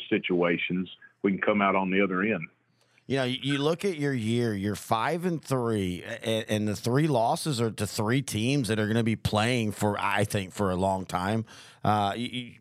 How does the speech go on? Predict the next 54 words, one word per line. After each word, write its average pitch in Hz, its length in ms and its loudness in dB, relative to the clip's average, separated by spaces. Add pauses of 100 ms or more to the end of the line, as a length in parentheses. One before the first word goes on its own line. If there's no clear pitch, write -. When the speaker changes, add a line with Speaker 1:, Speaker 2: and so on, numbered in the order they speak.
(120)
Speaker 2:
you 120 280 -2
look 127 200 4
at 160 80 0
this 180 200 -2
district. 175 340 -2
This 226 100 2
has 339 120 -4
been 294 140 2
a 147 60 2
fun 156 340 0
district, 123 520 0 (200)
a-, 127 140 0
and, 135 160 -2
and 151 140 2
I 160 60 2
think 220 240 0
this 277 160 0
district's 185 420 -2
turned 156 240 2
out 156 140 2
to 147 40 -6
be 151 100 2
a 147 60 4
lot 143 180 2
tougher 143 260 2
than 135 100 4
what 131 100 2
people 135 240 2
might 131 160 4
have 104 100 -2
thought. - 320 0 (1600)
Speaker 1:
No, 131 320 2
it's 127 120 -4
kinda 139 200 0
like 127 200 0
I 120 100 0
told 131 300 0
you 117 80 -6
back 123 280 -2
at 117 100 -6
the 110 80 -10
beginning 120 500 -2
Speaker 2:
Yep. 110 100 2
Speaker 1:
of 101 40 -2
the, 110 320 -2
of 110 80 -4
the 107 60 -6 (100)
season. 123 460 0
Anybody 120 720 2 (640)
can 113 180 2
beat 117 180 4
anybody 101 560 0
in 98 80 -2
this 101 140 -2